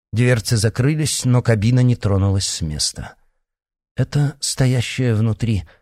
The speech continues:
Агата нажала кнопку аварийной остановки. Её волосы, шевелясь словно живые змеи, опутали Никиту с головы до ног и вздёрнули вверх под самый потолок лифта.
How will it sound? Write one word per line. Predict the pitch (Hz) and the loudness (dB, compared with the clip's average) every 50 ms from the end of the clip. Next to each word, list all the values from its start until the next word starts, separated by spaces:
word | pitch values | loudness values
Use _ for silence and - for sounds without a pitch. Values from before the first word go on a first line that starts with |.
| _ _ _ _ | _ _ _ _
Агата | - 101 92 80 107 131 139 - - 160 147 120 - - _ _ _ _ _ _ _ _ _ - | -2 -2 0 2 2 0 0 0 0 0 0 0 0 -4 _ _ _ _ _ _ _ _ _ 0
нажала | 113 117 113 98 127 131 131 135 | 2 2 4 4 4 2 2 0
кнопку | - - 110 110 110 110 - - - 131 110 - _ _ | 0 2 2 4 4 2 0 -4 -8 -8 -8 -10 _ _
аварийной | - 104 123 117 98 90 87 90 90 90 95 | -4 -2 0 0 0 0 -2 -2 0 -2 -2
остановки. | 92 - - - 98 85 78 67 - - - - _ _ _ _ _ _ _ _ _ _ _ _ _ _ _ - | -2 -4 -4 -4 -4 -4 -6 -6 -10 -16 -20 -20 _ _ _ _ _ _ _ _ _ _ _ _ _ _ _ -2
Её | 101 107 107 101 104 101 | 0 0 2 2 2 0
волосы, | 87 90 113 131 135 139 131 - - 127 110 - _ _ _ _ _ _ _ _ _ _ | 0 0 0 2 2 0 0 0 -2 -2 -2 -4 _ _ _ _ _ _ _ _ _ _
шевелясь | - - 139 123 127 127 123 120 110 95 - | -6 -2 0 2 4 4 4 4 4 2 0
словно | - - - 110 107 104 101 101 104 104 101 | -2 -4 -2 -2 0 0 2 2 2 2 2
живые | 87 95 101 101 101 101 98 92 90 | 0 0 0 0 0 0 0 0 -2
змеи, | 85 87 95 98 110 123 131 131 135 139 - - _ _ _ _ _ _ _ - | -2 -2 0 2 2 2 2 2 2 0 -2 -4 _ _ _ _ _ _ _ -4
опутали | 117 107 - 165 180 - - 151 147 147 | -4 -2 -2 -2 -4 -2 0 0 2 2
Никиту | 151 147 135 - - 135 - 156 139 | 2 0 0 -2 -4 -4 -2 -2 -2
с | 123 123 | 0 0
головы | 135 131 127 120 117 117 | 2 2 4 4 2 2
до | 107 110 107 | 2 2 2
ног | 104 120 127 - 143 | 2 2 0 0 -2
и | |
вздёрнули | 131 113 101 92 90 87 104 107 107 113 120 117 113 113 | -2 -2 -2 -4 -2 -2 0 0 0 2 2 2 2 2
вверх | 110 98 87 82 82 87 95 98 101 - - - | 0 0 -2 -2 -2 -2 0 -2 -2 -4 -8 -8
под | - 110 101 - | -6 -6 -6 -4
самый | - - - 90 87 90 92 90 | -4 -4 -2 -2 -2 -2 -4 -4
потолок | - 92 - 90 87 80 78 - - | -6 -6 -6 -4 -4 -4 -6 -8 -8
лифта. | 90 80 71 60 - - - 53 - - | -10 -8 -8 -10 -12 -14 -14 -16 -16 -18